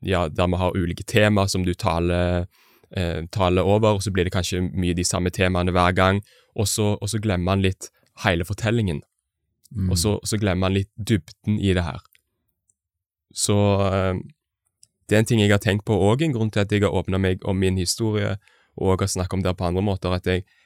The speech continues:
Speaker 1: jeg ønsker å så, eh, å faktisk åpne Bibelen og så se hva, hva sier den om det her. Hvordan
Speaker 2: Mm.
Speaker 1: kan vi anvende den, anvende den inn i vår tid?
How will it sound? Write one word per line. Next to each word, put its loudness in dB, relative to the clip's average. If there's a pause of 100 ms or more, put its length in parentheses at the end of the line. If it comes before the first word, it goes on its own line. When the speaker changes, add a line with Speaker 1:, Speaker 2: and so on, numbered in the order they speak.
Speaker 1:
jeg 0
ønsker 0
å -2
så, -2 (400)
eh, -12
å -8
faktisk -4
åpne -4
Bibelen -2
og -4
så -4
se -2
hva, -2 (120)
hva -6
sier -2
den -4
om -2
det -4
her. -10 (520)
Hvordan 0
Speaker 2:
Mm. 0
Speaker 1:
kan 2
vi 2 (120)
anvende 0
den, 0 (220)
anvende 0
den 0 (160)
inn 0
i 0
vår 0
tid? -4